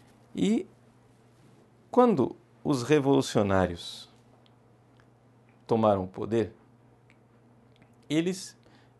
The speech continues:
conseguiram fazer com que o rei que ainda estava vivo assinasse um decreto em que a Igreja da França era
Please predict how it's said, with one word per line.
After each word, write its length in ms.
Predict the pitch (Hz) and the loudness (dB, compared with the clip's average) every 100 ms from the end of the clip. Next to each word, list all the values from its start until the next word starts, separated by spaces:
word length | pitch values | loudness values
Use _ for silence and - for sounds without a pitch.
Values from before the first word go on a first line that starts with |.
| _ | _
conseguiram 680 | - 185 185 131 104 127 120 | 0 0 0 -6 -4 -4 0
fazer 400 | 110 101 110 110 | -2 0 -2 -2
com 160 | 107 | -6
que 120 | 101 | -6
o 100 | 104 | -8
rei 240 | 90 107 110 | -2 -2 -2
que 160 | - | -4
ainda 200 | 98 92 | -6 -4
estava 400 | 85 - - 95 | -6 -6 -6 -6
vivo 400 | 90 98 104 87 - _ _ _ _ _ _ - | -8 -6 -6 -8 -20 _ _ _ _ _ _ -10
assinasse 480 | 120 - 147 98 - | -8 -6 -4 -4 -6
um 40 | 135 | -4
decreto 540 | 151 131 113 113 - - _ _ _ _ - - - - - - - _ _ _ _ | -4 -2 -4 -4 -20 -20 _ _ _ _ -20 -20 -20 -20 -20 -20 -20 _ _ _ _
em 140 | 185 214 | 2 2
que 360 | 220 165 - - _ _ _ _ _ _ _ _ _ _ _ | 2 0 0 -6 _ _ _ _ _ _ _ _ _ _ _
a 240 | 156 160 160 - | 2 4 0 -8
Igreja 360 | 160 135 131 151 | -2 2 4 4
da 100 | 185 | 2
França 500 | - 107 110 - - | 2 0 0 -6 -4
era 260 | 127 131 | -2 -2